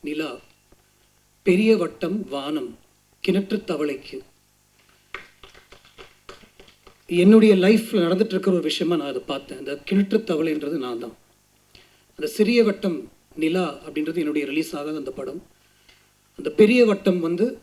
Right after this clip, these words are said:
மத்தது எல்லாமே, சினிமா, அடுத்த படம், அடுத்த ஸ்டெப்பு, வாழ்க்கை எல்லாமே. அதுக்குள்ள போறதுக்கு இந்த சிறிய வட்டத்தை தாண்டி தான் நான் போக முடியும். பயமா இருக்கு.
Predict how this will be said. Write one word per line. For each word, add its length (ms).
மத்தது 200
எல்லாமே, 500
சினிமா, 540
அடுத்த 280
படம், 320
அடுத்த 300
ஸ்டெப்பு, 380
வாழ்க்கை 380
எல்லாமே. 320
அதுக்குள்ள 460
போறதுக்கு 360
இந்த 120
சிறிய 300
வட்டத்தை 280
தாண்டி 280
தான் 120
நான் 160
போக 240
முடியும். 280
பயமா 300
இருக்கு. 260